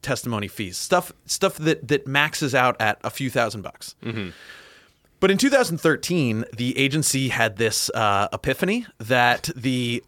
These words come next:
Speaker 1: uh, provision <laughs> does not mean that. It means something else. Uh, it means that applicants who choose the de novo route must pay the prorated salaries of the attorneys at the U S P T O who are working the case.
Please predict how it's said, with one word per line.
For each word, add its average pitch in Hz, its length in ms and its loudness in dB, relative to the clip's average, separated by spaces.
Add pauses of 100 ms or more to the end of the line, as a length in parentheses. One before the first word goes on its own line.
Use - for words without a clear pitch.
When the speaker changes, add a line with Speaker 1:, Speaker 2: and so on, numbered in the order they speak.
(180)
Speaker 1:
uh, 117 180 2
provision 135 560 2
<laughs> - 40 -12
does 127 120 -4
not 220 260 4
mean 131 220 0
that. 110 280 4 (340)
It 135 100 0
means 147 240 2
something 175 320 2
else. 233 480 2
Uh, 135 320 4
it 160 160 2
means 165 300 2
that 143 380 2
applicants 160 500 0
who 139 160 0
choose 135 360 0
the 131 60 -4
de 117 120 -4
novo 117 260 2
route 120 340 4 (300)
must 135 260 0
pay 143 220 4
the 120 200 0
prorated 185 840 4
salaries 151 680 0
of 131 300 2
the 123 100 0
attorneys 165 680 -2
at 139 280 0
the 131 100 -4
U 151 120 4
S 143 100 2
P - 160 -6
T 135 240 -2
O 151 140 2
who 151 120 -2
are 127 100 4
working 151 320 0
the 131 60 -2
case. 180 360 0